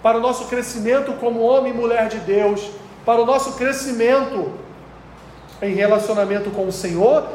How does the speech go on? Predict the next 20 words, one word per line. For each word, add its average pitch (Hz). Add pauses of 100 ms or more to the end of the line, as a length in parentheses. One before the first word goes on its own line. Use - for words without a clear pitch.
(140)
e 220
em 226
relacionamento 214 (140)
também 220
na 208
membresia, 185
em 180
relacionamento 208
como 220
membros 208
do 180
corpo. 220 (1500)
Não 294
só 277
isso, 285
meus 262
irmãos, 233 (840)
quem 294
perdoa 262 (160)
cobre, 254